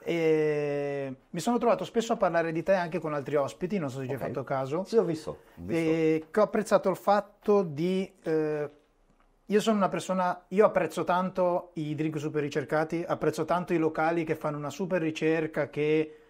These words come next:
Speaker 1: eh, oggi è uscito proprio un episodio in cui Filippo Sisti mi racconta un suo drink e mi racconta che alcune lavorazioni su questo drink che mi ha portato hanno biso-, hanno bisogno di diciotto barra ventotto giorni di preparazione. E a me quelle cose piacciono veramente tanto,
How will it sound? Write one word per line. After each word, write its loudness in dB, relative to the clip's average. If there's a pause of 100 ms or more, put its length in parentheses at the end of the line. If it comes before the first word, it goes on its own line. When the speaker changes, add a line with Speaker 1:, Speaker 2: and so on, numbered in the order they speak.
(240)
Speaker 1:
eh, 0
oggi 4
è 2
uscito -4
proprio -2
un -4
episodio -2
in -8
cui -4
Filippo -6
Sisti -6
mi -2
racconta -4
un -4
suo -4
drink 0
e 0
mi -2
racconta -4
che -6
alcune -2
lavorazioni -2
su -8
questo -8
drink -2
che -6
mi -4
ha -4
portato -2
hanno -4
biso-, -4
hanno -6
bisogno -6
di -8 (280)
diciotto -4
barra 2
ventotto -4
giorni -6
di -6
preparazione. -8
E -8
a -2
me 2
quelle 0
cose -2
piacciono -6
veramente -4
tanto, -2